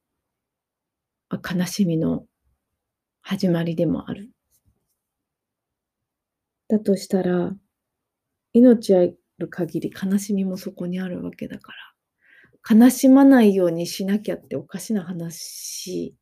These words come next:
だし、まあ、本質を受け入れていないっていうことになりますよね。そうするとやっぱり、なんだろう、隠してるし、ごまかしてるわけだから、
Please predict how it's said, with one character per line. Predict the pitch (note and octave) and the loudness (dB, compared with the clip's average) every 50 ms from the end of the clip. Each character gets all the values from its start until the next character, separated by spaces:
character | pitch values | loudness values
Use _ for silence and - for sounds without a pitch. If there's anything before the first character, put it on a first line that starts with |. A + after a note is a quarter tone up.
| _ _ _ _ _ _ _ _ _ _ _ _ _ _ _ _ _ | _ _ _ _ _ _ _ _ _ _ _ _ _ _ _ _ _
だ | - F3+ - | -20 -18 -16
し、 | - - G3 E3 D#3 D3+ _ _ _ _ _ _ _ _ _ _ _ _ _ _ _ _ _ _ _ _ _ _ - G#3+ | -14 -10 -8 -8 -8 -10 _ _ _ _ _ _ _ _ _ _ _ _ _ _ _ _ _ _ _ _ _ _ -4 -4
ま | G3+ | -4
あ、 | |
本 | G3+ - C4 C4 C4+ C4 | -2 2 2 4 4 2
質 | C4 - - - - C4 C4 | 0 -4 -14 -8 -2 0 0
を | B3 | 0
受 | A#3+ B3 - | -2 -2 -4
け | B3+ B3 | -4 -4
入 | G#3+ - | -4 -6
れ | |
て | - - - | -8 -10 -10
い | D3 | -8
な | F3 G3 | -8 -6
い | G3 G3 | -8 -8
っ | G3+ | -6
て | - G3 | -6 -8
い | |
う | G3 | -8
こ | G3 - | -8 -10
と | - - | -10 -8
に | F#3 E3 | -6 -6
な | D3+ D3+ | -6 -8
り | D#3+ E3+ | -8 -8
ま | F3 F#3 | -10 -12
す | F3 _ - - | -12 _ -16 -14
よ | - | -8
ね。 | - A3+ A#3+ A#3 A#3+ _ _ _ _ _ _ _ _ _ _ _ _ _ - | -4 -4 -4 -4 -4 _ _ _ _ _ _ _ _ _ _ _ _ _ -6
そ | - E4 E4 D#4 | -2 0 0 0
う | |
す | D#4 - D#4+ D#4 | 0 2 2 2
る | D#4 D4 - | 2 2 0
と | - D#4 D4+ A3 G3+ | -2 -2 0 0 0
や | F#3 F3 | -2 -4
っ | - - | -6 -4
ぱ | - G#3 | -4 -4
り、 | F3+ D3+ - - _ _ _ _ _ _ _ _ _ _ _ _ _ _ _ _ _ _ _ _ - A3 | -2 -4 -6 -8 _ _ _ _ _ _ _ _ _ _ _ _ _ _ _ _ _ _ _ _ -6 -6
な | G3+ | -4
ん | F3 | -4
だ | - | -6
ろ | B2+ - - - | -10 -12 -14 -10
う、 | - G#3+ G#3 - C4+ | -10 -10 -6 -2 0
隠 | C#4+ C4+ | 0 0
し | - _ | -2 _
て | _ - D3+ - | _ -6 -6 -4
る | - G3+ | -6 -6
し、 | - - - - - - _ _ _ _ _ _ _ _ | -10 -16 -20 -20 -20 -20 _ _ _ _ _ _ _ _
ご | - G3+ | -8 -4
ま | G3 G3+ G#3 - | -4 -4 -2 -2
か | - A#3+ A#3 | -2 -4 -4
し | - | -4
て | - G3 | -8 -12
る | F3+ F3+ | -12 -12
わ | D#3+ - | -12 -16
け | - - | -16 -14
だ | - G#3+ G#3+ | -10 -10 -10
か | - - A#3 | -8 -4 0
ら、 | B3 B3+ A3+ - - | 0 2 0 0 -4